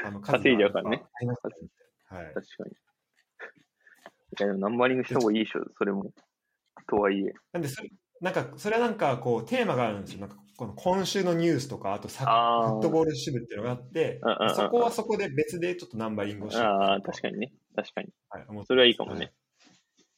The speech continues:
Speaker 1: はい。はい。
Speaker 2: 確かに、確かに。
Speaker 1: で、これちょっとあの、聞いてる人もちょっと読んでほしいのが、ちょっと高林さんのノートなんですけど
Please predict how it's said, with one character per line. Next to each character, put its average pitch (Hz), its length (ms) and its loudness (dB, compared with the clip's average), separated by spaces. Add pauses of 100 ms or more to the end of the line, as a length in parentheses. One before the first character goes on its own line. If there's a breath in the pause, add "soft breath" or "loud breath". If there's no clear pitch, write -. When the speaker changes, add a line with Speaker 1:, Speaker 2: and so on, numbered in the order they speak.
(260)
Speaker 1:
は 101 100 -16
い。 - 20 -14
は 90 60 -18
い。 85 40 -20 (200)
Speaker 2:
確 - 220 -16
か - 80 -10
に、 - 60 -10
確 - 120 -16 (140)
か - 80 -16
に。 - 120 -18 (140)
Speaker 1:
で、 151 340 -4 (100)
こ 170 80 -4
れ 175 40 -2
ち 349 60 -2
ょ 349 40 0
っ - 20 -8
と 170 100 0
あ 139 40 2
の、 131 120 0
聞 226 220 -2
い - 20 -8
て 233 100 0
る 226 80 2
人 220 180 -2
も 156 80 0
ち 131 60 -10
ょ - 20 -12
っ - 20 -10
と 131 80 -2
読 147 140 0
ん 147 40 -2
で 123 100 -2
ほ 110 160 -10
し 123 180 -6
い 110 40 -4
の 95 120 -10
が、 90 260 -8
ち - 80 -18
ょ - 20 -20
っ - 20 -20
と 127 80 -12
高 220 160 -2
林 214 240 2
さ 143 120 -4
ん 98 180 -8
の 110 80 -4
ノ 127 120 -2
ー 131 40 -8
ト 92 80 -10
な 85 100 -14
ん 82 40 -16
で 80 60 -20
す - 80 -20
け 87 80 -20
ど 82 200 -16